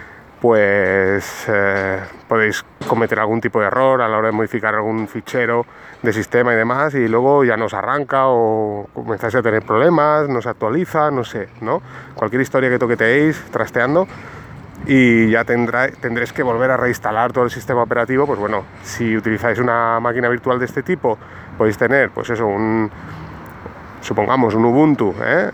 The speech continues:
Y dejarlo todo con repositorios oficiales y demás y no hacer cosas raras, ¿de acuerdo? Y después, pues, montaros otra, paralelamente, otra, otros Ubuntus y entonces ahí juguetear, ¿no? Y hacer pruebas,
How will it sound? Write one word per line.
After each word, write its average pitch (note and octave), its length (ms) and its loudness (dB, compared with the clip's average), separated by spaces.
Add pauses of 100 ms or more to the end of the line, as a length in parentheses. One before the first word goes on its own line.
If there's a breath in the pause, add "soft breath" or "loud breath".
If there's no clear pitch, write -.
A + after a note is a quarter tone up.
(100)
Y G#2+ 380 0
dejarlo C3 420 0
todo D3 220 2
con A2+ 120 0
repositorios A2 560 -4
oficiales C3+ 420 -2
y B2+ 40 -2
demás C3 260 0
y A2+ 80 -4
no A2 220 0
hacer A2+ 240 -2
cosas A#2 260 -4
raras, C#3 380 0 (220)
¿de A#2 80 -6
acuerdo? B2+ 320 -2 (720 loud breath)
Y C#3 100 2
después, C#3+ 460 0 (120)
pues, F3+ 320 0
montaros C3+ 460 0
otra, C3+ 640 2
paralelamente, C#3+ 580 0
otra, G#2 580 0
otros A#2 240 -4
Ubuntus E3 480 2
y D3+ 40 0
entonces A2+ 320 -4
ahí B2 100 4
juguetear, G#2+ 580 0
¿no? D#3+ 260 -2
Y A2+ 200 0
hacer G2+ 240 -2
pruebas, - 420 -2